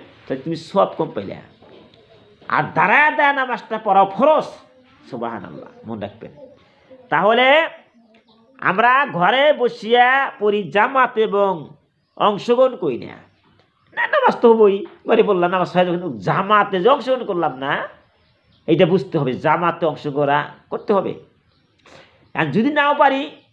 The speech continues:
ঘরে বসেই পড়বো, কোনো অসুবিধা নেই, কিন্তু জামাতে পড়া ভালো। হ্যাঁ, জামাতে নামাজ পড়লো, তারা স-,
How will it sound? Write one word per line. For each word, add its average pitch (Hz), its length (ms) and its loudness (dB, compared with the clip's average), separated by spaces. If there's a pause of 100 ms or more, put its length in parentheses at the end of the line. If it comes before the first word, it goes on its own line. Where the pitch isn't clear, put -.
(560)
ঘরে 190 160 6
বসেই 277 200 -2
পড়বো, 254 380 -2 (300)
কোনো - 160 -6
অসুবিধা 240 300 -4
নেই, 202 240 -6 (1000)
কিন্তু 233 200 2
জামাতে 311 360 0
পড়া 220 180 2
ভালো। 156 400 -4 (1800)
হ্যাঁ, 165 360 -2 (100)
জামাতে 247 500 0
নামাজ 269 480 2 (140)
পড়লো, 147 360 -8 (520)
তারা 226 400 2
স-, - 240 -16